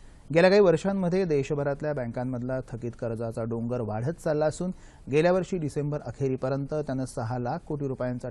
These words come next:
टप्पा ओलांडला होता. देशाच्या अर्थव्यवस्थेच्या वाढीसाठी बँकांची स्थिती मजबूत असणं गरजेचं आहे, असं केंद्रीय वित्तमंत्री अरुण जेटली यांनी काल नवी दिल्लीत प्रसारमाध्यमांशी बोलताना स्पष्ट केलं.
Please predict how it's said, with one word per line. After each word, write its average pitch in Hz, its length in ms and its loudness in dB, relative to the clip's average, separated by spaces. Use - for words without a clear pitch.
टप्पा 123 400 -8
ओलांडला 107 360 -6
होता. 101 260 -8
देशाच्या 196 480 2
अर्थव्यवस्थेच्या 151 840 -2
वाढीसाठी 123 540 -4
बँकांची 123 540 -6
स्थिती 147 340 -6
मजबूत 107 400 -6
असणं 113 380 -6
गरजेचं 120 400 -6
आहे, 135 180 -2
असं 147 160 -2
केंद्रीय 165 360 0
वित्तमंत्री 151 600 -2
अरुण 160 260 0
जेटली 117 400 -4
यांनी 135 180 -2
काल 151 200 0
नवी 135 180 -2
दिल्लीत 135 300 -2
प्रसारमाध्यमांशी 120 920 -6
बोलताना 127 460 -6
स्पष्ट - 340 -8
केलं. 104 260 -8